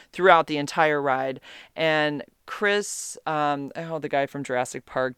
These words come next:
Chris something, I can't th-, and he's on Parks and Rec, I can't think of his name, but he's in the movie portion of the video that you're watching while you're on the ride with some other people, and they're kinda just looking at us. They're not saying anything, I don't recall. So,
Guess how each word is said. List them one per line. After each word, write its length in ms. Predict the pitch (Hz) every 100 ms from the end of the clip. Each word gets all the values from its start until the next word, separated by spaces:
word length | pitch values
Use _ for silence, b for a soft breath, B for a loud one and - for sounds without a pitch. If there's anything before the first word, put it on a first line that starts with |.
| _
Chris 240 | - 160 156
something, 420 | - 120 123 123
I 80 | 131
can't 220 | - -
th-, 100 | 127
and 80 | 147
he's 120 | 135
on 280 | 135 131 127 _ -
Parks 240 | 143 -
and 100 | 127
Rec, 220 | 120 120
I 60 | 123
can't 180 | - 135
think 100 | 117
of 60 |
his 100 | 123
name, 160 | 131 123
but 140 | 135
he's 280 | 139 190 175
in 240 | - 180
the 60 | 170
movie 580 | 180 196 185 190 180 180 B B B -
portion 540 | 190 175 - 175 165
of 300 | - 156 147
the 100 | 151
video 380 | 147 160 160 151
that 140 | 147
you're 140 | 127 151
watching 540 | 139 139 - 147 143
while 100 | 139
you're 220 | 139 139 -
on 180 | 156 151
the 100 | 151
ride 440 | 143 135 135 139 B B -
with 160 | 254
some 220 | - 214 170
other 200 | 156 151
people, 320 | 165 151 160
and 80 | 190
they're 120 | 285
kinda 280 | - 453 381
just 220 | 190 147
looking 420 | 165 175 208 170
at 140 | 151
us. 380 | - 143 165 - -
They're 160 | 175 196
not 220 | 226 190
saying 320 | - 156 151
anything, 340 | 143 139 139 139
I 80 |
don't 160 | 143 139
recall. 480 | 135 - 131 131 131 B B B
So, 460 | - 165 151 147